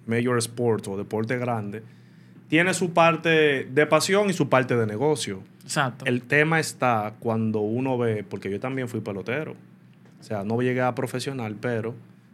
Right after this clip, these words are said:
Speaker 1: viví alguna de esas cosas. O sea, me ofrecieron esteroides,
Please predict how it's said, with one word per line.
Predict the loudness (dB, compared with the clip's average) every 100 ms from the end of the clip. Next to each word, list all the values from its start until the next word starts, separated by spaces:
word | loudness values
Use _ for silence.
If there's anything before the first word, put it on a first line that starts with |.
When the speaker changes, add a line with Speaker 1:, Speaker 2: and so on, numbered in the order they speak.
| -20 -8
Speaker 1:
viví | -6 -4 -2
alguna | -2 -2 -2 -2
de | -2
esas | -4 -6
cosas. | -2 -2 -2 -6 -12 -14 -20 -18
O |
sea, | -12 -10 -10 -14 -14
me | -12
ofrecieron | -12 -12 -12 -12 -12
esteroides, | -10 -6 -4 -4 -6